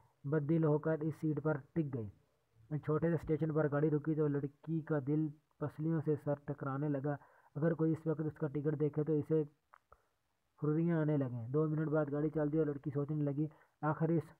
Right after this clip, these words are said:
मुलमा से क्या फ़ायदा जो ज़रा सी रगड़ से उतर जाए? दुनिया में मीर गरीब सभी तो हैं, भला एक वक्ती, एक भला एक कीमती ओवरकोट वाले नौजवान से इस कदर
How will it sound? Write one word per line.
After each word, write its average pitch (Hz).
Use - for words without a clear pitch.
मुलमा 165
से 156
क्या 190
फ़ायदा 113
जो 147
ज़रा 165
सी 175
रगड़ 156
से 156
उतर 143
जाए? 131
दुनिया 147
में 156
मीर 151
गरीब 151
सभी 151
तो 156
हैं, 143
भला 143
एक 143
वक्ती, 151
एक 156
भला 151
एक 151
कीमती 156
ओवरकोट 151
वाले 147
नौजवान 151
से 156
इस 147
कदर 151